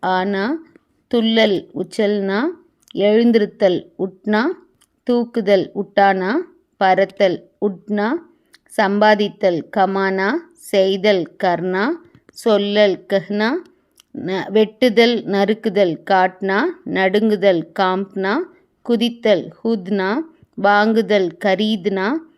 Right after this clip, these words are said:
சாப்பிடுதல், கானா. இழுத்தல், கீஞ்ச்னா. தொலைத்தல், கோனா. திறத்தல், கோல்னா.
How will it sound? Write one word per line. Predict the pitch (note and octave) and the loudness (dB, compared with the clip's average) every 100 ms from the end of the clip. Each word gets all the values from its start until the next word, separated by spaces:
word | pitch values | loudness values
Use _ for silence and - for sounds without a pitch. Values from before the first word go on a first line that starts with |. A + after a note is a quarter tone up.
| _ _ _ | _ _ _
சாப்பிடுதல், | A3+ G#3 G#3+ A#3 G3 G3+ G#3 F#3 E3 | 2 2 2 -2 -4 0 0 -2 -6
கானா. | - G#3 F#3+ G3 G3 A#3 F4 - _ | -2 0 0 -2 -2 -2 -4 -10 _
இழுத்தல், | F#3+ A3 A#3 A#3 - G#3+ F3+ - | -2 0 0 -2 0 0 0 -6
கீஞ்ச்னா. | - A3 G#3+ G#3+ G3+ F#3+ G3+ F4+ - _ _ - | -4 -2 -2 -2 -6 -2 -2 -4 -8 _ _ 2
தொலைத்தல், | G#3 G3+ G#3 G#3 - F#3 C#3 _ _ | 4 6 4 2 0 0 -2 _ _
கோனா. | - G#3 G3 G3 G#3 D#4+ F#4 _ _ _ _ _ _ - | -2 2 2 2 -2 -2 -6 _ _ _ _ _ _ -2
திறத்தல், | A3+ G#3+ G#3+ G#3+ G3 D#3+ - | 2 2 0 2 2 2 -6
கோல்னா. | - G3 G3 G#3 G3+ | -2 2 2 0 0